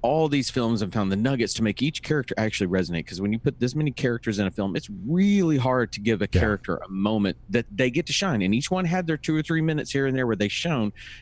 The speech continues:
Speaker 1: and it was beautiful.
Speaker 2: Yeah.
Speaker 1: I'm very, very dubious about this whole, "Hey, we had, we set the record for the first twenty-four hours," 'cause it constantly, if you watch these, the big films, we were the biggest one 'cause Star Wars was
Speaker 2: Oh.
Speaker 1: the biggest, this was the biggest, and it's kinda like, "Oh my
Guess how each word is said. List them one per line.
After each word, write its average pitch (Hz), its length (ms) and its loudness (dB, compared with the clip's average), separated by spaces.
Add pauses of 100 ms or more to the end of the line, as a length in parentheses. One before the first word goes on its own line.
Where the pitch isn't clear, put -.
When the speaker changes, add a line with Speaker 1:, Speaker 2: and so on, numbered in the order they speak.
(140)
Speaker 1:
and 117 80 0
it 113 40 2
was 107 240 0 (200)
beautiful. 175 400 -2 (280)
Speaker 2:
Yeah. 82 180 -4 (460)
Speaker 1:
I'm 143 200 0 (280)
very, 139 380 4
very 110 380 2
dubious 101 520 2
about 98 200 -2
this 98 140 -4
whole, 98 260 2
"Hey, 139 300 2
we 127 240 2
had, 123 320 0
we 127 80 2
set 131 220 -2
the 107 80 -2
record 131 260 -2
for - 80 -10
the 92 80 -8
first 131 240 -2
twenty-four 127 360 0
hours," 110 100 -2
'cause 95 260 -6
it 101 220 -2
constantly, 98 800 -2
if - 140 -10
you 113 200 2
watch 120 320 0
these, 92 280 2
the 101 120 0
big 104 320 0
films, 113 260 0 (260)
we 202 200 4
were 143 160 2
the 104 100 0
biggest 175 380 0
one 165 240 0
'cause 104 160 0
Star 101 340 6
Wars 113 100 6
was 95 180 2
Speaker 2:
Oh. - 20 -4
Speaker 1:
the 73 80 -6
biggest, 85 320 -8
this 156 200 -4
was 113 140 0
the 104 100 2
biggest, 104 280 0
and 131 80 -2
it's 123 80 -4
kinda 143 180 -2
like, 127 160 -4
"Oh 151 140 0
my 123 180 0